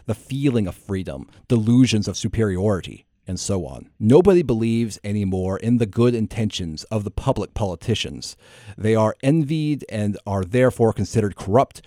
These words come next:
shrewd, or simply scoundrels. A beneficial system of checks and balances comes about, a dynamic equilibrium of villainy, a balance of avarice, a harmony of swindles.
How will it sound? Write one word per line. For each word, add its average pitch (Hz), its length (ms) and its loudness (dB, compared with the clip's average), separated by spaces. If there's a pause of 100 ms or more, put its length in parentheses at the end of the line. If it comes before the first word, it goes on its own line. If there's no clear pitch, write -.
shrewd, 107 680 0
or 104 140 -6
simply 107 420 -2
scoundrels. - 960 -10 (240)
A 113 40 -4
beneficial 170 560 4
system 101 340 -4
of - 80 -10
checks - 380 -2
and 87 100 -4
balances 113 420 -2
comes 90 280 -6
about, 90 420 -8 (320)
a 95 100 -6
dynamic 107 680 -2
equilibrium 104 680 0
of 90 140 -8
villainy, 92 500 -2 (200)
a 110 100 -8
balance 127 560 -2
of 95 160 -6
avarice, 101 640 -4 (180)
a 104 140 -6
harmony 117 600 2
of 78 120 -10
swindles. 87 720 -8